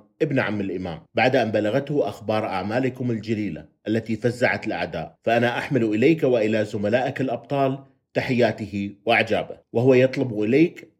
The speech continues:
أن تبلغوه بما تريدون، فهو على استعداد لتلبية المطالب، وعلى استعداد أن يجعل لكل منكم راتباً ثابتاً تنفقون منه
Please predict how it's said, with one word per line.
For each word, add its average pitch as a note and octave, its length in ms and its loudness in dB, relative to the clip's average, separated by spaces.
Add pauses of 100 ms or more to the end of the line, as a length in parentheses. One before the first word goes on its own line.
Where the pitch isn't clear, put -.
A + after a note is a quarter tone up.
(100)
أن A2 160 -6
تبلغوه A#2+ 580 0
بما A#2 240 0
تريدون، G2 640 -6 (380)
فهو C3 280 6
على G#2 280 2
استعداد A#2 580 -2
لتلبية G#2+ 640 -2
المطالب، F#2 480 -4 (180)
وعلى A2 200 4
استعداد B2 560 2
أن A2 280 -2
يجعل G#2 400 -2
لكل D3+ 320 -2
منكم E3+ 440 -2 (280)
راتباً A2+ 400 -2
ثابتاً A#2 520 -2
تنفقون A2 720 -4
منه G3 240 2